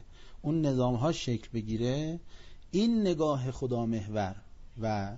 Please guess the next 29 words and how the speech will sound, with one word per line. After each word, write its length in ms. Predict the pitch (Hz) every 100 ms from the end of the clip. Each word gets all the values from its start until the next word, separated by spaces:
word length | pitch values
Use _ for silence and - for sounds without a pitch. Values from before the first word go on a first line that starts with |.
| 123 - - - - - 123
حالا 200 | 120 131
بعد 380 | 127 127 127
بحث 240 | 127 120 -
بعدی 280 | 120 113 123
همون 220 | 127 131
ظرفیت‌هایی 760 | 117 107 - 117 110 - 156
که 160 | 160 139
دین 360 | 120 147 190 175
داره 200 | 147 127
برای 180 | 120
تمدن 400 | 117 117 113 117
سازی 240 | 113 113 127
اینجا 200 | 127 135
میاد 160 | 139
حاکم 300 | 117 110 135
می‌شه 440 | 156 156 135 131 143 - - - - -
و 40 |
این 220 | 151 196 175
وجه 420 | 180 190 170 -
اصلی 640 | 156 127 - 147 175 190 139
این 360 | 120 - 123 113 -
تفاوت 440 | - 113 117 117
این 200 | 131 123
تمدن 360 | 120 113 107 113
با 60 |
اون 80 | 110
تمدن. 340 | 98 101 95 101
یعنی 180 | 113
مثلاً 420 | 147 143 131 131